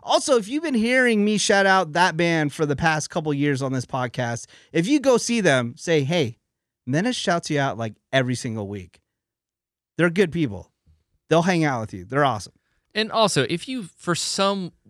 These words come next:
Speaker 2: reason in your
Speaker 1: Mm-hmm.
Speaker 2: wildest imaginations think, "They won't know who I'm talking about." Oh, no, they will.
Speaker 1: <laughs> Yeah.
Speaker 2: They act-, they will. They're friends. They will.
Speaker 1: Yeah.
Speaker 2: Even the bands that I'm friends with, when they, when somebody mentions, "Oh, hey, I heard about you from Bort," they're like,
Speaker 1: Mm-hmm.
Speaker 2: he's like, "What?
Speaker 1: What?
Speaker 2: What do you mean?"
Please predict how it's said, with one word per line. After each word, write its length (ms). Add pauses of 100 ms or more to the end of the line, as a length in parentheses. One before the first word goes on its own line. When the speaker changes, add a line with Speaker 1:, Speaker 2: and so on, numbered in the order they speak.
(200)
Speaker 2:
reason 600
in 180
your 120
Speaker 1:
Mm-hmm. 100
Speaker 2:
wildest 340
imaginations 640
think, 260 (580)
"They 160
won't 200
know 140
who 100
I'm 120
talking 220
about." 220
Oh, 80
no, 160
they 100
will. 220 (100)
Speaker 1:
<laughs> 80
Yeah. 300 (180)
Speaker 2:
They 220
act-, 440
they 140
will. 320 (100)
They're 140
friends. 500
They 140
will. 360
Speaker 1:
Yeah. 140 (260)
Speaker 2:
Even 340
the 100
bands 280
that 100
I'm 100
friends 260
with, 200
when 140
they, 200
when 160
somebody 300
mentions, 360
"Oh, 120
hey, 220
I 80
heard 180
about 220
you 60
from 140
Bort," 260
they're 120
like, 160
Speaker 1:
Mm-hmm. 140 (180)
Speaker 2:
he's 120
like, 120 (180)
"What? 280
Speaker 1:
What? 220
Speaker 2:
What 120
do 60
you 80
mean?" 420